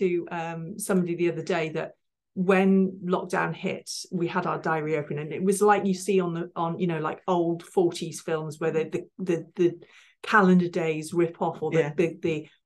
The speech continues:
Speaker 1: diary pages turn, and all of our appointments were just disappearing.
Speaker 2: Yeah.
Speaker 1: Things were just being postponed and, uh, actually cancelled and disappearing, and it was.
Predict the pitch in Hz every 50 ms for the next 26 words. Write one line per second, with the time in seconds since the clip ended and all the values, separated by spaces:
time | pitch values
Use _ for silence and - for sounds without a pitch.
0 | _ - 214 185 175 180 180 175 170 165 160 156 156 160 156 - - _ _ -
1 | - 185 175 165 165 160 - 160 - - - - - 202 185 170 165 165 156 160
2 | - - _ _ _ _ - 180 180 190 240 208 214 208 190 214 196 185 185 185
3 | - - 220 196 170 180 - - 175 - 190 175 - - _ _ - 190 185 -
4 | - 160 - - 208 185 180 170 151 143 127 135 139 - _ _ - 151 135 -
5 | - 190 180 185 185 165 - - - - 156 156 147 170 160 - - 208 190 185
6 | - - 196 180 180 180 175 175 170 170 160 165 147 151 151 156 160 - - 123
7 | - - - - - - - 170 151 156 - - - - 185 185 190 185 - -
8 | - 175 170 165 160 156 175 160 156 190 190 185 - - 202 180 170 170 165 160
9 | 185 185 202 226 262 254 208 170